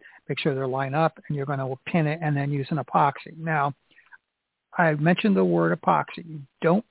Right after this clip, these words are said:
wanna use a polyester 'cause polyesters are not gonna hold up outdoors. You want to use an epoxy, so make sure you're using an epoxy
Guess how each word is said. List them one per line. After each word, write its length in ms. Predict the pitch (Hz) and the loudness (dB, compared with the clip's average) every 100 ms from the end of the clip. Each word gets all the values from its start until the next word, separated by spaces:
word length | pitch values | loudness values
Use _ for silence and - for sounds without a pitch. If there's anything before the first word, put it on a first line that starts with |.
| - | -2
wanna 260 | 202 208 | 0 2
use 240 | 202 185 175 | 2 0 -2
a 40 | |
polyester 640 | 160 156 165 170 139 - - | -2 0 2 0 -4 -10 -12
'cause 140 | 143 - | -12 -4
polyesters 580 | 160 151 165 151 - 170 - _ _ - - | -2 0 -2 -4 -6 -8 -10 _ _ -20 -4
are 160 | 151 | -2
not 240 | 139 151 160 | 0 0 2
gonna 220 | 175 143 | 0 0
hold 260 | - 160 151 | 2 2 0
up 160 | 143 | -2
outdoors. 560 | 156 156 160 131 135 127 - _ _ - | -2 -2 -4 -4 -4 -8 -14 _ _ -6
You 100 | 151 | -6
want 460 | 139 151 151 220 - | -2 -2 -2 -4 -8
to 60 | 175 | -6
use 420 | 147 143 139 139 | -6 -6 -8 -8
an 80 | 139 | -10
epoxy, 540 | 139 - 143 - 135 - | -4 -2 0 -2 -10 -10
so 120 | 143 | -10
make 320 | 139 151 151 | -6 -4 -4
sure 300 | - 151 143 | -4 -2 -4
you're 160 | 143 135 | -6 -8
using 420 | 135 135 135 135 | -8 -8 -8 -10
an 60 | |
epoxy 720 | 131 - - 156 - - 175 | -14 -8 -4 -2 -4 -6 -6